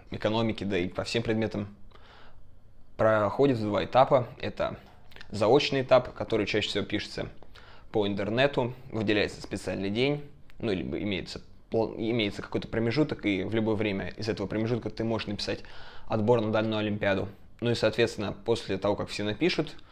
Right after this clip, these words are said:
опять составляются списки, про-, про-, ну, за-, назначается проходной балл,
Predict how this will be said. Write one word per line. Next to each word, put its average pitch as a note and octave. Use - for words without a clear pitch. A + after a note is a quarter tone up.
опять -
составляются -
списки, -
про-, G#3
про-, -
ну, A2+
за-, A2
назначается B2+
проходной G2+
балл, D#3+